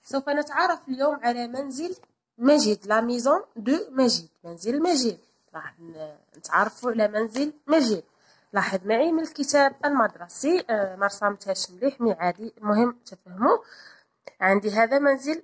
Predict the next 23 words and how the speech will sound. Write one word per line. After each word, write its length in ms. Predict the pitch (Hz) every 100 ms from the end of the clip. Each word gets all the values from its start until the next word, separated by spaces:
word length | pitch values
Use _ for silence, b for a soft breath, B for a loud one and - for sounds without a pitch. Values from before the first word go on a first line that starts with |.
| -
مجيد، 360 | 277 247 170 - -
راح 180 | 185 208
نعرفوا 580 | 202 202 - - 370 - _
ال-، 360 | 190 180 170 - _ -
واش 180 | 190 -
كاين 260 | 262 330
في 180 | 320 277
منزل 400 | 277 320 339 349
مجيد 340 | 302 175 175 -
من، 300 | 196 233 254 - _ _ -
من 180 | 226 269
الخارج. 600 | 294 220 190 139 - - _ _ _ -
لازم 200 | 156 170
تعرفوا 520 | - 269 311 - 349
لي 220 | 349 370 - _ _ _ _ _ _ _ _ _ _ _ _ _ _ -
أين 200 | 226 247
هو 280 | 240 220 202
الباب. 440 | 165 156 175 339 - _ _ _ _ _ -
ها 120 | 135
هو 120 | 139
الباب، 400 | 175 180 269 359 -
واش 160 | -
اسمه؟ 360 | - 285 440